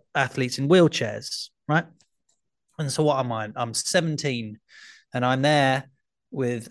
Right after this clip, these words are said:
uh, a guy, a great guy. I think he was on the English team, in a wheelchair, right? Now, I didn't, I was young. I didn't know what to do. And, and this, I've never forgot this lesson, right?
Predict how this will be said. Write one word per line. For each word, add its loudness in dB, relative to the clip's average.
uh, -2
a -6
guy, 4
a -4
great -8
guy. -8
I -8
think -8
he -4
was -2
on -4
the -2
English -6
team, -8
in 2
a 6
wheelchair, 6
right? -2
Now, 2
I 4
didn't, 2
I 2
was 0
young. 6
I -10
didn't 4
know 0
what 0
to -8
do. 2
And, -4
and -10
this, -8
I've -4
never 4
forgot -4
this -8
lesson, -14
right? -8